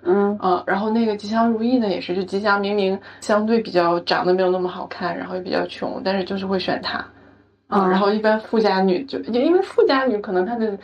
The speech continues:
Speaker 2: 性格也是这样的，就不低头，而且很潇洒。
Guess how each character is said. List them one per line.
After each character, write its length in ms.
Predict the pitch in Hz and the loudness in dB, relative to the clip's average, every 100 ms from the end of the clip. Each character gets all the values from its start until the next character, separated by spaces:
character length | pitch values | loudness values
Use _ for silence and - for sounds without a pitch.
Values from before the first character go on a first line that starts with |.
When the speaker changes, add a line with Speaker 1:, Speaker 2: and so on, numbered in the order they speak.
| - | -10
Speaker 2:
性 300 | - 302 190 | 0 2 4
格 120 | 165 | 2
也 140 | 165 | 0
是 140 | - 185 | -2 -4
这 80 | 180 | -2
样 200 | 175 160 | -2 -6
的， 200 | - - - _ _ | -10 -12 -20 _ _
就 100 | 185 | 0
不 140 | 196 | 2
低 180 | 202 202 | 2 0
头， 400 | 208 180 165 - - | 0 -2 -4 -2 -2
而 80 | |
且 100 | 185 | 0
很 140 | 190 165 | 2 0
潇 280 | - 170 175 | 0 0 0
洒。 180 | - | -2